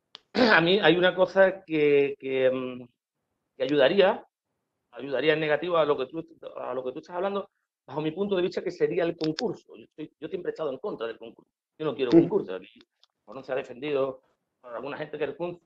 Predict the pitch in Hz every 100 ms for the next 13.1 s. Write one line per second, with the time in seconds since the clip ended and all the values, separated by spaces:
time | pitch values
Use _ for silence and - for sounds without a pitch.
0 | - 147 139 139 139 180 170 170 156 139
1 | 135 156 151 151 143 156 120 110 110 117
2 | 98 90 78 _ _ _ - 120 117 113
3 | 147 185 185 - 123 113 110 - _ -
4 | 117 123 151 - 147 147 180 226 - _
5 | _ _ _ _ _ _ 143 151 156 151
6 | 151 190 202 196 185 175 175 165 170 175
7 | 185 185 - 151 151 147 175 185 175 185
8 | 214 - _ _ _ 143 180 - 180 175
9 | - 147 185 185 170 160 202 175 170 165
10 | 147 139 147 139 127 123 110 90 82 _
11 | _ _ _ 123 151 143 - 120 - -
12 | _ _ _ - - 135 135 - 139 175
13 | -